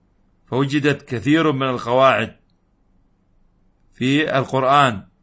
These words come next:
وفي السنة وفي أقوال الصحابة رضي الله عنهم، وهكذا في أقوال التابعين، ودونت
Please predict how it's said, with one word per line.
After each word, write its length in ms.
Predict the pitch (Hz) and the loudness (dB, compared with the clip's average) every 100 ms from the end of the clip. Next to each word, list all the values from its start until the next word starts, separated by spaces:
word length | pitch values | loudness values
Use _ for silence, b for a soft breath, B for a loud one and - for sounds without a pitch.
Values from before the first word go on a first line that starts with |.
| _ - | _ -16
وفي 180 | 104 | -12
السنة 680 | 101 - 135 135 135 107 - _ _ _ _ _ _ - | -8 -4 -2 -2 -2 -6 -8 _ _ _ _ _ _ -12
وفي 300 | 107 113 123 | -8 -2 -2
أقوال 380 | 123 120 139 135 | -2 0 0 0
الصحابة 600 | - 101 127 139 123 127 | -4 -6 0 0 2 -2
رضي 260 | 117 120 | -4 -6
الله 160 | 120 123 | -4 -2
عنهم، 500 | 117 147 143 101 - _ _ _ _ _ 107 | 0 0 0 -2 -10 _ _ _ _ _ -4
وهكذا 480 | 131 139 135 120 | -2 -2 -2 -6
في 80 | 117 | -6
أقوال 300 | 107 117 127 | -6 -2 0
التابعين، 840 | 117 - 117 110 113 143 135 95 - _ _ _ _ _ _ _ _ _ _ _ _ _ _ _ _ _ _ _ _ _ _ _ _ _ _ _ | -2 -4 -4 -2 -2 0 -2 -4 -12 _ _ _ _ _ _ _ _ _ _ _ _ _ _ _ _ _ _ _ _ _ _ _ _ _ _ _
ودونت 680 | 135 139 170 143 127 131 - | -4 0 2 2 0 -2 -4